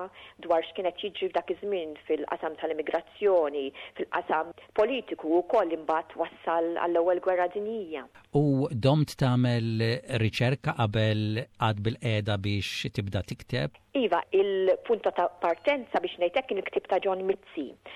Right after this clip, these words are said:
Speaker 1: Bagħad l-ewwel ħaġa li għamilt kont ġibt il-files tas-servizz ta' dawn it-tliet żgħażagħ mill-Arkivi Nazzjonali ġewwa Canberra. U men-, minn hemmhekk tieħu idejat il min għandek tikkuntattja,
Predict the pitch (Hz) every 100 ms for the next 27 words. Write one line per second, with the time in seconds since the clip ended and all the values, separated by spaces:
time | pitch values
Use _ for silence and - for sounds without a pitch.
0 | - - - 320 247 - 175 170 170 185
1 | 165 214 294 - - 185 175 - 302 -
2 | 214 - - 180 165 165 - - - 170
3 | - 175 170 170 170 - 160 170 165 175
4 | 156 - 175 165 147 156 151 - - 175
5 | 170 175 - 196 185 175 - 185 175 160
6 | 165 - 180 175 175 190 165 151 143 120
7 | - - - - - - 208 196 196 -
8 | 190 190 190 233 349 - - - 247 208
9 | 196 175 131 147 - - 196 208 202 175
10 | 175 - - - - 156 - 220 - 240
11 | 214